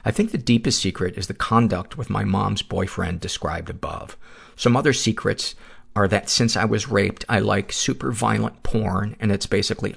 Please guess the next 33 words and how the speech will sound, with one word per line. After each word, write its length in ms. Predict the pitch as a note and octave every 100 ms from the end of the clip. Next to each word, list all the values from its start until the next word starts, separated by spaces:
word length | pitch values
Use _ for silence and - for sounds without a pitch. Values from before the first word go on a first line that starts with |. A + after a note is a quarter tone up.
| -
all 200 | F#2+ G2+
I 180 | F2 G2+
watch. 520 | A#2 E2 - - - - - -
I 140 | G#2 A2
know 560 | G#2+ A#2 C3+ B2+ G2+
how 220 | F2+ - E2+
bad 260 | F#2 E2+
it 140 | - -
is, 280 | - - - - -
and 140 | G2
I 60 | G#2
would 160 | G#2
be 100 | B2+
horrified 960 | A#2+ - - C#3 C#3 B2 G2 F2+ F2 F#2
if 100 | F#2
a 60 |
straight 440 | F2+ - A2+ B2+ A2+
man 360 | F#2+ F2+ F#2
were 160 | F#2 F#2+
watching 420 | F#2+ F#2+ - E2+
this 160 | F2+ -
trash, 540 | - F#2 E2+ - - - - -
but 100 | G#2
I 120 | - G#2
can't 440 | - A2+ G2+ -
get 160 | G2+ -
off 320 | F#2 E2+ -
without 400 | F2 E2 E2+ -
it. 80 | - - - -
I 80 | -
think 260 | - D#3 D3+
it's 160 | A#2+
because 380 | - A2+ G2+ G2+